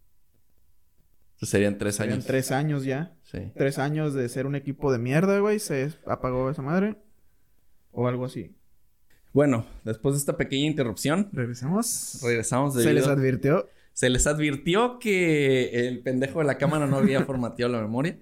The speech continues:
Speaker 2: Jerry, otra vez.
Speaker 1: Lord Pollo. Ah, eso lo tengo que presumir,
Speaker 2: Güey,
Speaker 1: güey.
Speaker 2: sí, a huevo, es, es
Speaker 1: Güey,
Speaker 2: algo que
Speaker 1: que
Speaker 2: presumir,
Speaker 1: Lord,
Speaker 2: güey.
Speaker 1: Lord Pollo, güey, eh, pues mandó ahí un, un saludillo, ¿no?
Speaker 2: Mandó ánimos, Lord
Speaker 1: Mandó
Speaker 2: Pollo,
Speaker 1: ánimos,
Speaker 2: Jerry, güey.
Speaker 1: Lord Pollo.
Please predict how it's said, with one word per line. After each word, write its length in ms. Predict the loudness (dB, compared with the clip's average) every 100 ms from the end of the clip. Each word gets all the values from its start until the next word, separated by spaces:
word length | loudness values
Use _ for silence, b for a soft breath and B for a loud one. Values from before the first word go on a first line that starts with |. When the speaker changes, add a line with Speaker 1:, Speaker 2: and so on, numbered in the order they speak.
| -4
Speaker 2:
Jerry, 420 | 0 2 2 2
otra 220 | 0 2 2
vez. 440 | 2 0 -8 -20 _ _ -20 b b b -2
Speaker 1:
Lord 280 | 2 2 0
Pollo. 320 | 0 0 -2 -10 -20 -20 _ _ _ _ 0
Ah, 140 | 2
eso 220 | 2 4 4
lo 100 | 4
tengo 160 | 2
que 100 | 0
presumir, 380 | 0 2 4 4
Speaker 2:
Güey, 140 | 4 4
Speaker 1:
güey. 40 | 4 4
Speaker 2:
sí, 40 |
a 100 | 4
huevo, 240 | 4 4
es, 120 | 2 2
es 80 |
Speaker 1:
Güey, 140 | 2 4
Speaker 2:
algo 140 | 4
que 120 | 4 4
Speaker 1:
que 80 |
Speaker 2:
presumir, 240 | 4 4 4
Speaker 1:
Lord, 140 | 4
Speaker 2:
güey. 100 | 4
Speaker 1:
Lord 280 | 4 2 0
Pollo, 320 | 2 2 2
güey, 200 | 2 4 4 2 -4 -6 -2
eh, 240 | 0 0 -4 -8 -8 -8 _
pues 160 | -14 -10
mandó 260 | -8 -6
ahí 180 | -2 -2
un, 160 | -4 -6
un 160 | -6 -8
saludillo, 500 | -8 -6 -4 -6 -6
¿no? 120 | -10 -14 _ _ _
Speaker 2:
Mandó 320 | 2 4 6
ánimos, 560 | 4 4 4 4 2 2
Lord 180 | 2 2
Speaker 1:
Mandó 160 | 2
Speaker 2:
Pollo, 200 | 4 4 2
Speaker 1:
ánimos, 160 | 4
Speaker 2:
Jerry, 340 | 4 4 2 2
güey. 220 | 2 2
Speaker 1:
Lord 220 | 0 0
Pollo. 360 | -2 -2 -4